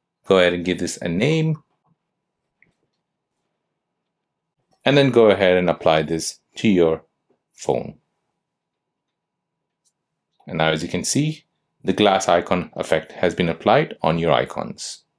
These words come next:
So this allows you to personalize your phone in a way that feels fresh, minimalistic, and elegant. A visually appealing interface makes daily use more enjoyable and can spark creativity and productivity.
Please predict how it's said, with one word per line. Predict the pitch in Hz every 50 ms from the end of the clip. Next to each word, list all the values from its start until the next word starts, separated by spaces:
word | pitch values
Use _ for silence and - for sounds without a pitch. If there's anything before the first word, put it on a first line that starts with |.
| _ _
So | - 95
this | 98 127 127 -
allows | 156 143 139 139 139 135
you | - 123 123
to | 123
personalize | - 123 120 - - 123 113 107
your | 110 107
phone | - - 123 123 123 123 -
in | 98 101
a | 92
way | 87 101 107 117 131
that | 120 113 95 -
feels | - - 101 101 98 95
fresh, | - - - 151 175 175 - - - - - -
minimalistic, | 202 208 202 190 180 170 156 - - - 147 147 -
and | - 95 -
elegant. | 190 - 143 165 175 202 202 220 220 - - _ _ _ _ _
A | - 107
visually | 101 98 110 135 160 147 139 165 165 156 160 160 -
appealing | - 110 - - 131 131 135 131 139 -
interface | - 123 123 135 123 - 139 135 131 127 - -
makes | 110 101 98 98 -
daily | - 110 113 113 113 113
use | 110 104 104 104 101 98 - -
more | 107 131 160 170
enjoyable | 160 156 156 160 160 156 151 156 156 160 160 -
and | - 107 98
can | - - -
spark | - - - 104 101 101 - -
creativity | - 104 104 139 151 - 165 160 160 - 170 165 160
and | 120 110 113 -
productivity. | - 95 87 80 73 - 80 76 69 - - 73 - -